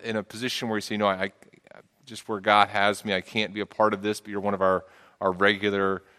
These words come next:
uh, givers, we'd encourage you just to, to say that in, in a, turn in a pledge, say, "Hey, I, I'm not gonna be able to be a part of this," and,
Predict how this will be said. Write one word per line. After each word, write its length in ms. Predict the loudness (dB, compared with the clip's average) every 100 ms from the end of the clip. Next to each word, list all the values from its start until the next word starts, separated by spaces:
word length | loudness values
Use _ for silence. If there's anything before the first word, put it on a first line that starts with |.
| _ _
uh, 220 | -4 -2 -4
givers, 500 | 0 0 2 -2 -4
we'd 100 | -8
encourage 360 | -2 0 0
you 80 | -2
just 220 | -4 -4 -2
to, 140 | -4
to 160 | -4 -2
say 220 | 2 4
that 260 | 2 -2
in, 240 | -6 -8 -8 -10
in 120 | -6
a, 240 | -4 -4 -8 _
turn 160 | -6 -4
in 60 |
a 60 | -4
pledge, 240 | -4 -6
say, 140 | -6 -8
"Hey, 120 | -6
I, 40 |
I'm 280 | -6 -10 -20 -8
not 180 | -8
gonna 80 | -6
be 60 | -6
able 100 | -6
to 40 |
be 80 | -6
a 60 | -6
part 280 | -2 -2
of 80 | -4
this," 340 | -6 -6 -8 -14
and, 180 | -16